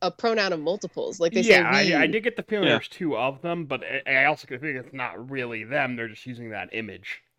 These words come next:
Speaker 1: Right, but I didn't think it was one, the, just the observer switching back and forth between Cody and Franz.
Speaker 3: Well,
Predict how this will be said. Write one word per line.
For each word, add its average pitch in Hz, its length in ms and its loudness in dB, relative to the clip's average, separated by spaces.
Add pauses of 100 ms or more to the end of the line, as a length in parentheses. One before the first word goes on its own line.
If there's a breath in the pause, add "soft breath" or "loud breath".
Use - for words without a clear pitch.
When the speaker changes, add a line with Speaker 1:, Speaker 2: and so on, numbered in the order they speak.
(480 loud breath)
Speaker 1:
Right, 269 380 6
but 208 80 4
I 247 80 6
didn't 311 220 0
think 285 160 -4
it 160 100 -2
was 190 180 -4
one, 180 460 -2
the, 196 80 0
just 208 380 -4
the 196 100 0
observer 170 460 -2
switching 175 340 -2
back 156 220 -2
and 151 100 -6
forth 143 240 0
between 143 240 0
Cody 135 300 2
and 123 120 -2
Franz. 80 460 -2 (720)
Speaker 3:
Well, 156 300 6